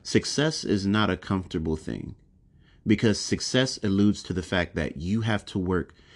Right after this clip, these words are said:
extremely hard and you have to be diligent in doing some of the things that make you uncomfortable. But sometimes you have to make yourself uncomfortable in order to be able to push on.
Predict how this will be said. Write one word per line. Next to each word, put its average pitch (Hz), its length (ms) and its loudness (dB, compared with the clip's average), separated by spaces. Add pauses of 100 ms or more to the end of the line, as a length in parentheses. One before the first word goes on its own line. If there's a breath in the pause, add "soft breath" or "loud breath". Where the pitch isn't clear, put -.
(140 loud breath)
extremely 104 760 2
hard 104 360 0
and 90 140 2
you 98 80 2
have 98 140 2
to 92 100 -6
be 87 160 0
diligent 82 680 2 (400 soft breath)
in 90 220 4
doing 101 260 4
some 98 240 2
of 92 80 2
the 87 100 0
things 92 520 0 (160 soft breath)
that 92 180 0
make 98 460 2
you 82 140 2
uncomfortable. 87 880 0 (300 soft breath)
But 104 100 2
sometimes 131 500 2
you 120 100 -2
have 117 180 0
to - 80 -4
make 117 260 2
yourself 104 380 0
uncomfortable 90 880 0 (260 loud breath)
in 95 200 6
order 101 240 6
to - 140 -4
be 95 140 2
able 95 200 2
to 82 60 0
push - 380 2
on. 104 340 -2